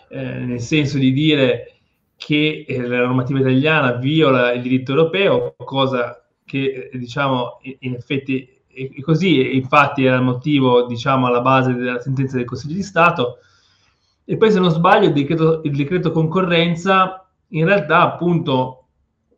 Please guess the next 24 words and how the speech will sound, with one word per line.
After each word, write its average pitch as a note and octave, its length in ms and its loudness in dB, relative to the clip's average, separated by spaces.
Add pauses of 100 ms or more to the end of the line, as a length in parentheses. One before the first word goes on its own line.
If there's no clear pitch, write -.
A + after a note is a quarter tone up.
(200)
prevede D3 480 0
il, C#3 340 -2
il, D3 260 -4
eh, C3+ 800 -2 (400)
diciamo, C3+ 560 0
la, C3+ 220 -2
la C3 120 -4
fine D#3+ 240 0
delle C#3 140 0
concessioni D#3 540 0
al C3 100 0
trentuno C3 380 -2
dodici C3 680 0
duemilaventitré. B2 1120 -4 (840)
Ehm, C3 1000 0 (580)
inoltre G#3+ 480 6
c'è C#3+ 120 0
un D#3 60 2
altro E3 200 2
elemento C#3+ 960 0 (800)
di, C3 180 -8 (320)
di C3 100 -4
fatto, C3 460 2
cioè D3 500 0